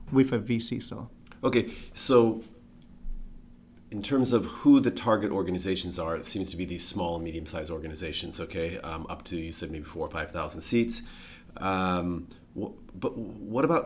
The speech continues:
Speaker 2: who is actually doing this job? I mean, if I have the skills, w-,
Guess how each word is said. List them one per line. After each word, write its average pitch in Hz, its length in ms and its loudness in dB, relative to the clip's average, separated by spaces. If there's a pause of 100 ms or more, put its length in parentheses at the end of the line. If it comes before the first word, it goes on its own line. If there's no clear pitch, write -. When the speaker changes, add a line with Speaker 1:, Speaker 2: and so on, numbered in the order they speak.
(120)
Speaker 2:
who 127 500 4
is 98 140 -2
actually 98 300 0
doing 90 240 -2
this 82 160 -6
job? 87 340 -2
I 85 60 -4
mean, 95 320 -2
if 98 220 -6
I 120 440 6 (120)
have 104 340 0
the 90 60 -2
skills, 98 680 -2 (1120)
w-, 104 240 -6